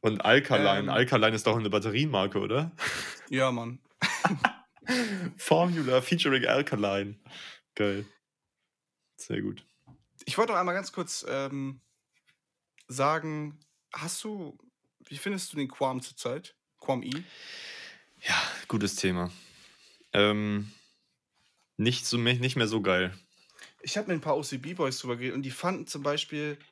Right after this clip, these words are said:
Speaker 2: das Tom Hanks Album echt geil. Und das mochte ich ja zum Beispiel überhaupt nicht, außer Handy klingelt.
Speaker 1: Ja.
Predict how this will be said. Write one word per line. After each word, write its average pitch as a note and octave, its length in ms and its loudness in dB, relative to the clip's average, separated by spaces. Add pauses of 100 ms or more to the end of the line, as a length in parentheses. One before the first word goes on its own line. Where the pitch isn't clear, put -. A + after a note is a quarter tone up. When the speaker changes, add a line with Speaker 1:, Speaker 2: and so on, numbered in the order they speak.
(120)
Speaker 2:
das C3+ 260 -4
Tom C#3 260 -2
Hanks D#3 300 -4
Album A#2 300 -4
echt C3 240 -8
geil. A2+ 400 -2 (120)
Und C#3+ 80 -16
das B2 140 -8
mochte C#3 260 -2
ich B2+ 60 -8
ja C3+ 100 -4
zum C#3 140 -6
Beispiel B2 200 -4
überhaupt A#2+ 400 -2
nicht, A2+ 200 -10
außer A2+ 280 -6
Handy A2+ 340 -4
klingelt. A2+ 560 -8 (320)
Speaker 1:
Ja. G2+ 360 2